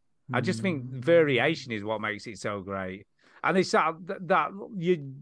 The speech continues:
Speaker 1: you find something around every corner. There's always somewhere to explore or something to see. Whereas I think games like this are a little more shallow.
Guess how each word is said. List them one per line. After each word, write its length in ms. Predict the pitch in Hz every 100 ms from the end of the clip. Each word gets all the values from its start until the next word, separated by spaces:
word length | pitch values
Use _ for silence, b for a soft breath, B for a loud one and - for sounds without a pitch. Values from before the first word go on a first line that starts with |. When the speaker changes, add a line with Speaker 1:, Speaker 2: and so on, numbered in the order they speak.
| 151
Speaker 1:
you 180 | 160
find 400 | 143 - 170 180
something 320 | 160 156 131 131
around 220 | 123 123
every 220 | 127 120
corner. 420 | 107 147 147 131 117
There's 180 | 131
always 320 | 147 147 139 -
somewhere 360 | 151 131 123
to 140 | - 127
explore 680 | 107 - - 135 135 131 113
or 80 | 107
something 400 | - 117 113 113
to 120 | 110
see. 320 | 98 135 131 117
Whereas 320 | 113 117 123
I 60 |
think 360 | 131 151 135 123
games 300 | 143 139 131
like 220 | 127 117
this 180 | 123 -
are 60 | 120
a 40 |
little 200 | 120 113
more 260 | 113 117 107
shallow. 540 | - 117 110 98 92